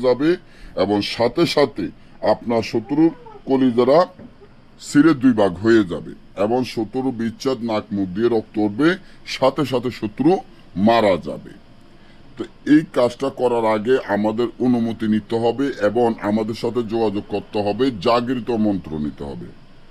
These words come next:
আপনি যদি জাগৃত মন্ত্র না নিতে পারেন তাহলে কাজ করতে পারবেন না। তাই আমাদেরকে ফোন করে আপনি জাগৃত মন্ত্র নিয়ে কাজ করবেন, ঈশ্বর মহাদেবের কসম আপনার কাজ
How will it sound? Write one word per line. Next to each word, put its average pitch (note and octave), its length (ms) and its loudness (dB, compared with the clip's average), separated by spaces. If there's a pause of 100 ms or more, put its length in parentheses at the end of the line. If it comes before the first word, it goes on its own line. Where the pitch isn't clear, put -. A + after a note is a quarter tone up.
(1200)
আপনি G#2 380 -2
যদি B2 180 0 (100)
জাগৃত A2+ 480 2
মন্ত্র A2+ 520 0
না A2+ 200 2
নিতে A2+ 300 0
পারেন A#2+ 340 2
তাহলে A#2 420 0
কাজ G#2+ 240 -2 (100)
করতে D#3+ 280 0 (460)
পারবেন G#2+ 260 2
না। F#2+ 120 -2
তাই G#2+ 200 2
আমাদেরকে A2 500 -2
ফোন A2+ 240 -2
করে A#2+ 160 0 (120)
আপনি G#2+ 160 -4 (140)
জাগৃত G#2+ 400 0
মন্ত্র G#2+ 460 2
নিয়ে A2 260 4 (460)
কাজ G#2+ 280 4
করবেন, A2+ 340 0 (140)
ঈশ্বর A2+ 380 -4
মহাদেবের A#2 540 -2
কসম B2 340 -2
আপনার F2+ 340 -2
কাজ E2+ 260 2